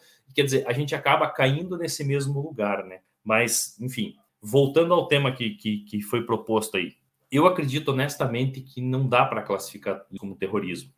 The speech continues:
como eu já disse antes. Mas pra mim, claramente, foi uma tentativa de golpe. Desde o momento em que,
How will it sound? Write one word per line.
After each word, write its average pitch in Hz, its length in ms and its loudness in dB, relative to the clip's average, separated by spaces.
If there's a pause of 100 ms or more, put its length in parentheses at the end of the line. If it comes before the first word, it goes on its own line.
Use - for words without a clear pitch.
(120)
como 95 160 -6
eu 95 60 -6
já 98 100 -8
disse 98 320 -4
antes. 85 320 -8 (200)
Mas - 260 4
pra 147 140 8
mim, 160 180 4
claramente, 151 640 4
foi 160 240 -4
uma 165 180 -4
tentativa 110 540 -4
de 101 100 -2
golpe. 90 400 -2 (160)
Desde 160 500 4
o 170 60 -2
momento 147 580 2
em 131 160 2
que, 95 520 0